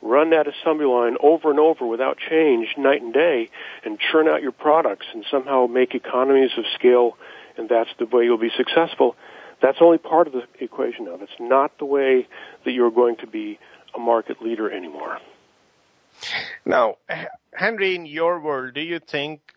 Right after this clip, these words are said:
Speaker 2: uh, when you have seen across organizations, if there are people who are kind of leading this effort or they're making the most noise that we should bring agility in the organization and we could do this, that, and the other, are they the one who are actually also ready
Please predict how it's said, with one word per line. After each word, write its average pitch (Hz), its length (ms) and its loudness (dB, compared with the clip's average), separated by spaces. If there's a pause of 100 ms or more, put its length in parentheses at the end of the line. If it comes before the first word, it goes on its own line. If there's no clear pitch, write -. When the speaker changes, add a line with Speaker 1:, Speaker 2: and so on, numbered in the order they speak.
Speaker 2:
uh, 147 120 -8
when 127 180 0
you 143 180 -6
have 135 220 0
seen 127 300 -8
across 117 420 -2
organizations, 113 800 -6
if 123 200 -2
there 151 180 4
are 151 140 2
people 147 480 -6
who 143 260 -8
are 123 380 2 (340)
kind 170 200 0
of 147 100 0
leading 151 500 -6
this 131 220 -10
effort 120 440 -6
or 123 200 -4
they're 131 120 -4
making 139 340 -4
the 135 40 -6
most 131 340 -4
noise 127 400 2
that 117 220 0
we 123 140 -8
should 120 240 -10
bring 131 180 -4
agility 135 400 -4
in 127 80 -6
the 123 80 0
organization 120 840 -2
and 117 120 -4
we 120 100 -8
could 117 160 -10
do 120 160 -2
this, 120 220 -2
that, 113 240 -2
and 107 100 -6
the 110 60 0
other, 110 380 0 (400)
are 170 160 2
they 175 180 0
the 262 120 2
one 208 240 0
who 185 160 -8
are 180 140 0
actually 170 480 -4
also 156 440 -2
ready 135 440 -2